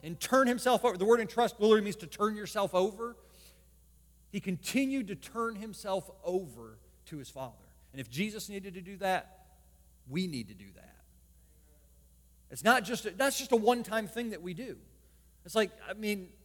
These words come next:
sometimes we just think about the Christian faith and we think, "You know what? Well, you know, I did that. I, I, I trusted Christ. I,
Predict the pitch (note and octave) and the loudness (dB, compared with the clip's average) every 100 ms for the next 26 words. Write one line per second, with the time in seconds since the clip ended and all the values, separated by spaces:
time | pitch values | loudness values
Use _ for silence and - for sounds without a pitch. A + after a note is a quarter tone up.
0 | _ - B3 C4+ B3 A3 G3+ G3 G3+ A#3+ | _ 0 0 0 -4 -4 -6 -8 -4 -4
1 | A#3 G#3 G3 G3+ A3 G3+ F3+ B3+ A#3 G3 | 0 0 0 -6 -10 -10 -6 -6 -6 -12
2 | F3+ G#3+ G3+ G3+ G#3 A#3 G#3+ G#3 F#3+ G3+ | -10 -10 -8 -4 0 2 2 0 0 4
3 | A3 G3 F#3 C#4+ E3 G#2+ - - - _ | 6 6 4 -2 -4 -6 -8 -20 -20 _
4 | _ _ F#3 G#3 G3+ - G3+ - D4 C#4+ | _ _ 2 2 2 2 0 4 2 2
5 | A3 - F3 B2+ - E3 | -6 -2 0 0 -4 -4